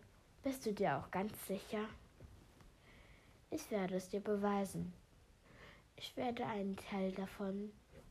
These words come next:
trinken.“ Harry meinte: „Aber dann kommst nur du durch die Flammen.“ „Gut, dann teilen wir uns sie eben.“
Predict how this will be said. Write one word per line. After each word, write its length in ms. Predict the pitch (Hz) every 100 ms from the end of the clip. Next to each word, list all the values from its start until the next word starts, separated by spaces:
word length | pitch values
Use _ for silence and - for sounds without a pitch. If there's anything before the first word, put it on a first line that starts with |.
| -
trinken.“ 680 | - 214 190 - - 95 - - - - - - - - - - - - - - - - - - - - - -
Harry 240 | 208 214
meinte: 540 | 214 208 208 - 214 220 - - - - - - - -
„Aber 180 | 170 185
dann 140 | 202
kommst 480 | 190 233 233 - -
nur 140 | 226 190
du 240 | 196 214
durch 240 | 196 165
die 140 | - 170
Flammen.“ 500 | - 180 160 175 175 - - - - - - - - - - - - - -
„Gut, 260 | 302 262 240
dann 120 | 220
teilen 280 | 247 233 190
wir 60 |
uns 200 | 175 185
sie 100 | 190
eben.“ 380 | 170 180 185 185